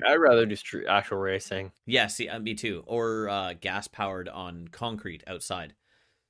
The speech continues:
Speaker 1: Yeah,
Speaker 2: 'Cause
Speaker 1: so the one we did was indoors on, like, an old warehouse, so this, the ro-, the, the surface is all super smooth and slick.
Speaker 2: Yeah, you
Speaker 1: So
Speaker 2: probably
Speaker 1: the
Speaker 2: did the
Speaker 1: forklift
Speaker 2: other
Speaker 1: could go.
Speaker 2: one. Yeah. I know
Speaker 1: And
Speaker 2: which one
Speaker 1: it
Speaker 2: you
Speaker 1: was
Speaker 2: did.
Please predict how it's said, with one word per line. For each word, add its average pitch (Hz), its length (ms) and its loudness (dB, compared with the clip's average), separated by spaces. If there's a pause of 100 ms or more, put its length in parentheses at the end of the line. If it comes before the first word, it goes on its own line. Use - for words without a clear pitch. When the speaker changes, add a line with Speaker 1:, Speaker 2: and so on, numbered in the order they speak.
(100)
Speaker 1:
Yeah, 123 240 10
Speaker 2:
'Cause 107 160 6
Speaker 1:
so 135 100 8
the 127 100 4
one 139 300 6
we 131 160 2
did 120 220 4
was 110 320 4
indoors 107 1200 6
on, 95 600 2
like, 92 500 -4 (840)
an 120 80 8
old 113 240 8
warehouse, 120 520 6
so 104 200 2
this, 104 480 0
the 110 140 4
ro-, 101 240 2
the, 98 240 2
the 101 220 0
surface 113 400 4
is - 80 0
all 107 80 4
super 117 320 2
smooth 104 340 4
and 104 120 2
slick. - 440 4 (100)
Speaker 2:
Yeah, 98 280 -2
you 104 100 -8
Speaker 1:
So - 40 -18
Speaker 2:
probably 104 240 0
Speaker 1:
the 107 40 8
Speaker 2:
did 101 100 0
the 110 60 10
Speaker 1:
forklift 107 200 6
Speaker 2:
other 92 200 -6
Speaker 1:
could 113 60 -2
go. 131 80 4
Speaker 2:
one. 151 100 -2 (240)
Yeah. 85 220 -8 (340)
I 110 40 2
know 107 60 6
Speaker 1:
And 104 100 6
Speaker 2:
which 87 100 0
one 123 80 12
Speaker 1:
it 120 120 10
Speaker 2:
you 90 60 -2
Speaker 1:
was 95 200 4
Speaker 2:
did. - 100 -20